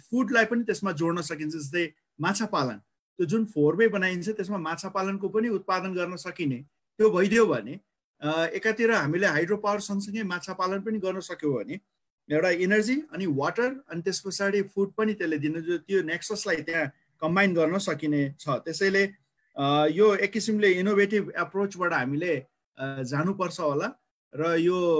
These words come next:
अ, भनौँ न, सरकारले त्यो नीति ल्याइदियोस् जुन नीतिमा चाहिँ हामीले, अ, ग्रिडमा जोड्दाखेरि कतिसम्म यसले चाहिँ, अ, ट्यारिफ कस्तो पाउने हो। जस्तै यहाँ नेट मिटरिङको कुरा हामीले,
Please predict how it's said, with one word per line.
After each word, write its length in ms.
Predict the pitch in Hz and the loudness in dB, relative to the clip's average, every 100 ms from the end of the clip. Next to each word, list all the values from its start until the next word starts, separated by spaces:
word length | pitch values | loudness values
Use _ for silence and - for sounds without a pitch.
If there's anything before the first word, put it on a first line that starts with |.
| 143 139 139 139 139 | 4 2 0 0 -4
अ, 380 | 139 143 139 | -6 -10 -10
भनौँ 300 | 131 143 202 | -8 -4 -4
न, 120 | 175 139 | -4 -6
सरकारले 640 | - 170 196 190 208 196 | -6 -2 0 2 2 2
त्यो 220 | 147 175 | 0 -2
नीति 280 | 175 190 202 | -2 -2 -2
ल्याइदियोस् 580 | 180 170 151 202 233 - | 2 2 2 0 0 -2
जुन 180 | 147 185 | -4 -4
नीतिमा 380 | 180 180 175 175 | -4 -8 -6 -6
चाहिँ 240 | 214 170 | -4 -2
हामीले, 420 | 131 147 175 170 - _ _ _ - | 0 0 0 -2 -6 _ _ _ -8
अ, 180 | 127 123 - _ _ | -6 -8 -10 _ _
ग्रिडमा 340 | 139 175 220 196 | -2 0 2 2
जोड्दाखेरि 680 | 147 180 202 190 170 185 214 - _ 175 | 2 2 2 0 0 0 -2 -6 _ -8
कतिसम्म 420 | 190 226 226 214 | -4 -2 -2 0
यसले 340 | 202 175 185 | 0 2 0
चाहिँ, 240 | 180 196 190 _ _ - | -2 -2 -4 _ _ -12
अ, 120 | 135 | -10
ट्यारिफ 380 | 135 180 220 214 190 | -2 2 2 0 -6
कस्तो 220 | 175 208 | -4 -2
पाउने 360 | 190 160 147 | 0 2 2
हो। 160 | 120 107 | 0 -4
जस्तै 240 | 170 151 190 | -8 -4 -2
यहाँ 100 | 180 | 0
नेट 260 | 151 208 214 | 2 0 0
मिटरिङको 460 | 220 214 214 202 196 | 0 2 2 0 -2
कुरा 220 | 185 175 | 0 0
हामीले, 340 | 160 151 160 | 0 0 -2